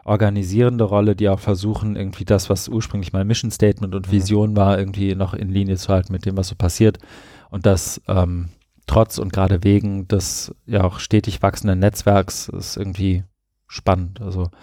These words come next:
Speaker 2: Mhm.
Speaker 1: zumal Virtually Connecting ja auch wirklich kein Geld, kein Funding hat, ne? Also die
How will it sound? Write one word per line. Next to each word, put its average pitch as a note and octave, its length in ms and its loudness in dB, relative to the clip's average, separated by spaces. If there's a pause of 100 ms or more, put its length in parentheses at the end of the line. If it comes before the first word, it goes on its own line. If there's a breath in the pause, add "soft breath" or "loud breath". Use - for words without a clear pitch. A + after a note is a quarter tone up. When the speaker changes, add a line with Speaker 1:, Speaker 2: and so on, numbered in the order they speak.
(120)
Speaker 2:
Mhm. F#2+ 320 -6
Speaker 1:
zumal G2 360 4
Virtually G2+ 300 0
Connecting G2 440 -4
ja F#2 80 0
auch F2 100 -2
wirklich F#2+ 300 -4
kein G2 360 0 (460)
Geld, F#2+ 280 4
kein F#2+ 180 0
Funding G2 360 -2
hat, - 240 -8
ne? G#2 160 -4
Also G#2+ 180 -2
die F#2+ 220 -2